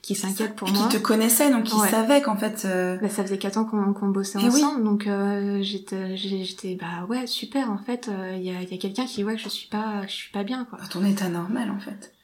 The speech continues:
Speaker 1: Bah, j'étais un peu soulagée, mais, enfin,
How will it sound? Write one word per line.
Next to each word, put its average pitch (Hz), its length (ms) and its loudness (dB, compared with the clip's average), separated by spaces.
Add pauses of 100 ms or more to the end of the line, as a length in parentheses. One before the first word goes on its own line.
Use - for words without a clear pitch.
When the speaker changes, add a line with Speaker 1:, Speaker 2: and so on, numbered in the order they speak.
(520)
Speaker 1:
Bah, 185 60 -6
j'étais 202 220 -4
un 196 60 0
peu 202 80 -2
soulagée, 208 440 0
mais, 202 240 2 (280)
enfin, 180 580 -2